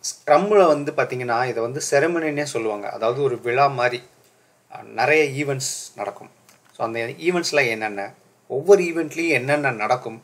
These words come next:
அதுக்கு இன்புட்டா என்ன இருக்கும், அவுட்புட்டா என்ன ஆகும், இப்படிங்கிற விஷயங்கள்லையும் ஒவ்வொருத்தரும் என்ன role play பண்ணுவாங்க அப்படிங்கிறது எல்லாத்தையுமே டீட்டெயில்டா பேசுவோம்.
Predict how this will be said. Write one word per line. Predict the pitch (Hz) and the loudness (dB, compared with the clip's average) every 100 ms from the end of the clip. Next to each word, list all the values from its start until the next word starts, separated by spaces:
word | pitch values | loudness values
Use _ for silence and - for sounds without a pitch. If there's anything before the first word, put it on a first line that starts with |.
| - | -6
அதுக்கு | 117 117 123 | -6 -6 -12
இன்புட்டா | 147 160 156 147 | -8 -6 4 4
என்ன | 117 117 | 4 -2
இருக்கும், | 117 - 107 - | -4 -4 -12 -6
அவுட்புட்டா | 117 135 135 135 127 | -4 -4 -4 -2 -2
என்ன | 113 110 | -2 -6
ஆகும், | 107 101 104 107 _ _ _ _ _ | -6 -6 -12 -20 _ _ _ _ _
இப்படிங்கிற | 131 131 127 117 113 | -6 -4 -2 -4 -6
விஷயங்கள்லையும் | 117 107 104 107 110 131 - _ _ - 131 | -10 -10 -12 -12 -16 -20 -20 _ _ -4 -4
ஒவ்வொருத்தரும் | 147 175 175 170 165 165 | 2 0 2 0 0 0
என்ன | 123 143 151 | -2 2 2
role | 131 135 151 | 4 2 0
play | 135 127 135 | -2 -2 0
பண்ணுவாங்க | 131 117 107 101 104 107 - - | 0 -2 -4 -4 -6 -6 -10 -8
அப்படிங்கிறது | 120 127 127 110 113 | -2 -2 -2 -4 -2
எல்லாத்தையுமே | 113 117 135 143 | -4 -4 -6 -4
டீட்டெயில்டா | 120 120 104 101 101 | -2 -2 -2 -2 -6
பேசுவோம். | - 101 | -12 -14